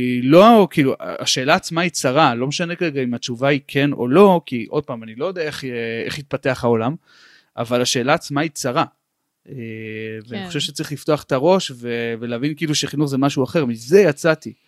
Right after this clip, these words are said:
Speaker 1: מהדבר הזה יצאתי, מהשאלה הזו.
Speaker 2: מהמם.
Speaker 1: אז ברגע שאתה מבין שאתה רוצה לפנות לאיזשהו קהל יעד מסוים, ואתה מקבל קהל יעד אחר, אז, אה,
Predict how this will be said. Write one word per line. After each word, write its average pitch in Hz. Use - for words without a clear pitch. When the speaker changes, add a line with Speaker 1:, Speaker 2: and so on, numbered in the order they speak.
Speaker 1:
מהדבר 123
הזה 135
יצאתי, 131
מהשאלה 120
הזו. 110
Speaker 2:
מהמם. 175
Speaker 1:
אז 113
ברגע 151
שאתה 147
מבין 135
שאתה 117
רוצה 110
לפנות 135
לאיזשהו 123
קהל 123
יעד 120
מסוים, 110
ואתה 113
מקבל 120
קהל 131
יעד 120
אחר, 110
אז, 113
אה, 113